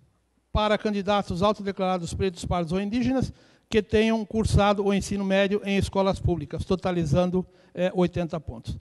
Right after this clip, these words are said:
Não vale apenas vinte pontos. Tem que ser sessenta mais vinte. Então, ele tem que ser, sim, estudante de escola pública,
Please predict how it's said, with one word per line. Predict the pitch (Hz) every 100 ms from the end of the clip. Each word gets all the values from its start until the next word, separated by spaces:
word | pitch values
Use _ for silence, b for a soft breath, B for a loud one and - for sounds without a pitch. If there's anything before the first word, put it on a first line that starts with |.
| b b
Não | 233 285
vale | 160 202 214 190
apenas | 180 - 185 180 180 160 - -
vinte | 143 165 147 -
pontos. | - 123 117 - - - - - _ _ _ _
Tem | - 175
que | -
ser | 175 156
sessenta | 180 - - 220 233 226 220 - b b
mais | 165 180 143
vinte. | 120 117 - - - _ -
Então, | 147 170
ele | 170
tem | 160 196
que | 175 185
ser, | - 214 175
sim, | - 170 131 _ b b -
estudante | - 160 151 214 -
de | -
escola | - 165 160
pública, | - 233 262 269